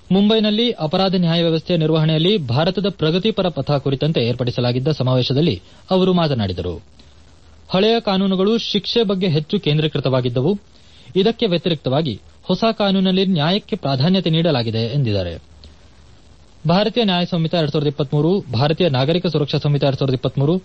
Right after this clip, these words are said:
ಭಾರತೀಯ ಸಾಕ್ಷ್ಯ ಅಧಿನಿಯಮ ಎರಡ್ ಸಾವಿರದ ಇಪ್ಪತ್ಮೂರು, ಈ ಮೂರು ಕಾನೂನುಗಳ ಬಗ್ಗೆ ಅರಿವು ಮೂಡಿಸುವ ವಿಶೇಷ ಸಮಾವೇಶಗಳನ್ನು ಮುಂದಿನ ದಿನಗಳಲ್ಲಿಯೂ ಆಯೋಜಿಸುವ ಚಿಂತನೆ ಇದೆ ಎಂದು ಅರ್ಜುನ್ ರಾಮ್ ಮೇಘ್ವಾಲ್ ಹೇಳಿದರು.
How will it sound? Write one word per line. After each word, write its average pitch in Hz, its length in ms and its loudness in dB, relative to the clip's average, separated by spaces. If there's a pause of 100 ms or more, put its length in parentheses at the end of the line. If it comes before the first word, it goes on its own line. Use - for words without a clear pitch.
(400)
ಭಾರತೀಯ 196 320 2
ಸಾಕ್ಷ್ಯ 180 400 -2
ಅಧಿನಿಯಮ 170 360 2
ಎರಡ್ 143 140 0
ಸಾವಿರದ 143 180 -2
ಇಪ್ಪತ್ಮೂರು, 131 460 -2 (420)
ಈ 208 80 4
ಮೂರು 202 320 4
ಕಾನೂನುಗಳ 160 480 0
ಬಗ್ಗೆ 135 320 -2 (400)
ಅರಿವು 214 260 2
ಮೂಡಿಸುವ 208 420 2
ವಿಶೇಷ 196 440 0
ಸಮಾವೇಶಗಳನ್ನು 147 760 0 (360)
ಮುಂದಿನ 208 340 4
ದಿನಗಳಲ್ಲಿಯೂ 190 520 2
ಆಯೋಜಿಸುವ 175 460 0
ಚಿಂತನೆ 165 380 0
ಇದೆ 127 120 0
ಎಂದು 120 400 0 (360)
ಅರ್ಜುನ್ 196 300 2
ರಾಮ್ 170 140 2
ಮೇಘ್ವಾಲ್ 135 300 0
ಹೇಳಿದರು. 98 500 -2